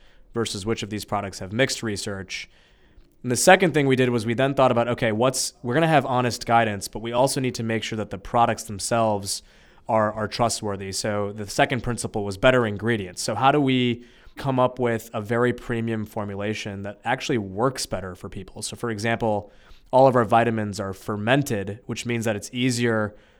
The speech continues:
for your body to digest, which means you can take it on an empty stomach and you're gonna end up absorbing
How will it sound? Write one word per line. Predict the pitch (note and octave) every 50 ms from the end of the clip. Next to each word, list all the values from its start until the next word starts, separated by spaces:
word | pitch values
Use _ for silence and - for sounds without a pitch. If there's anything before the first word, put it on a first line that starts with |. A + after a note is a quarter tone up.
| _ -
for | - B2
your | A2+ A2 G#2+
body | F#2 A2+ A2 A2 G#2+ A2
to | G#2 - A2
digest, | G2 G#2+ G2 G2 F#2+ F#2 A#2+ B2 A#2+ A2 - - -
which | A2 - -
means | A2+ A2+ A2 G#2
you | A2
can | - - G2+
take | - - C3+ B2+ B2
it | C3 A#2+
on | A2+ A2+
an | G#2 G#2
empty | G#2+ G#2+ - G#2
stomach | F#2 - - B2+ A#2+ A#2 A2+ G#2+ - A2+
and | G#2
you're | G2+ G2+
gonna | A2+ A2+ G#2+
end | A2+ A#2 A2+ A2+
up | G#2+ G2+
absorbing | G2+ F#2 F#2+ G2+ A2 A2+ A2+ A2 A2 G#2 G2+ G2